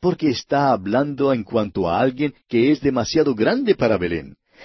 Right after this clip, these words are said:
Viene desde la eternidad y se hace carne. El Verbo se hizo carne o nació carne.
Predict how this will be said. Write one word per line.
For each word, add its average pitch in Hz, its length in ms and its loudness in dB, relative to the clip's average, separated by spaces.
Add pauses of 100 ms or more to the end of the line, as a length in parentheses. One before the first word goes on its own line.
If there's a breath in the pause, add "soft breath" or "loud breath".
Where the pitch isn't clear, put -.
(120)
Viene 160 400 0
desde 151 360 0
la 139 80 2
eternidad 120 680 0 (220)
y 127 180 -2
se 90 180 -4
hace 90 260 -6
carne. 76 560 -8 (260)
El 95 260 -4
Verbo 139 580 0
se - 200 -6
hizo 107 340 -4
carne 123 460 -2
o 135 160 4
nació 151 400 -2
carne. 78 420 -4